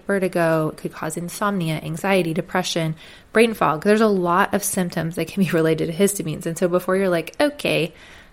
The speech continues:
peace out, this is too much," we're gonna <laughs> get into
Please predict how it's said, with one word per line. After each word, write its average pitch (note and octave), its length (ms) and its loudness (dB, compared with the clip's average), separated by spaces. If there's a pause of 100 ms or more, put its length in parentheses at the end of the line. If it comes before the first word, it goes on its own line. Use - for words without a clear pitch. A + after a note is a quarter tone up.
(360)
peace G#3+ 280 2
out, E3+ 300 0
this F3 220 0
is F3+ 240 -2
too E3+ 120 2
much," D#3+ 460 -2
we're F3 200 0
gonna F3+ 180 2
<laughs> - 0 -
get E3+ 180 0
into E3+ 580 2